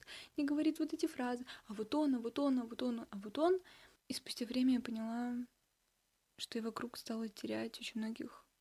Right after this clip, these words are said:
людей, хороших партнёров там, да, в отношениях, потому что я сравнивала, сравнивала, как было тогда. И я не жила в моменте.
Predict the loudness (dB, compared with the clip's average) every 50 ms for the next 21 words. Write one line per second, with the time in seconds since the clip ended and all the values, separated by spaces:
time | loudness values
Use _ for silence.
0 | _ _ -6 -4 -4 -4 -4 -4 -2 -2 -2 -4 -6 -10 _ _ _ _ _ _
1 | _ _ _ _ _ _ _ _ _ _ _ _ -20 -14 -8 -4 -2 0 0 0
2 | 0 -2 -2 -6 -12 -14 -12 -10 -10 -10 -8 -4 0 0 2 2 2 2 0 -2
3 | -6 -8 -10 -8 -6 -6 -6 -6 -6 -8 -10 _ _ _ _ _ _ _ _ -14
4 | -12 -12 -10 -8 -6 -6 -4 -6 -6 -8 -12 -18 _ -20 -20 -20 -18 -20 -20 -20
5 | -20 -20 -20 -20 _ _ _ _ _ _ _ _ _ _ _ _ _ _ _ _
6 | -18 -18 -16 -16 -14 -12 -8 -4 -2 -2 -2 -4 -4 -4 -6 -4 -4 -4 -4 -4
7 | -4 -4 -2 -4 -4 -4 -4 -6 -6 -8 -8 -10 -12 -14 _ _ _ _ _ _
8 | _ _ _ _ _ _ _ _ _ _ _ _ _ _ _ -20 -18 -12 -10 -10
9 | -6 -6 -4 -4 -2 0 2 4 4 4 2 2 0 -2 -2 -4 -4 -6 -8 -8
10 | -10 -12 _ _ _ _ _ _ _ _ _ _ -20 -20 _ -12 -8 -6 -4 -2
11 | -2 -2 -2 -4 -4 -4 -4 -2 -2 -2 -2 -2 -4 -6 -10 -14 _ _ _ _
12 | _ _ _ _ _ _ _ _ _ _ _ _ _ _ _ _ _ _ _ _
13 | _ _ _ _ _ -4 -2 0 0 0 0 0 -2 -2 -2 -2 -2 -2 -2 -2
14 | -2 -2 -4 -4 -6 -10 -12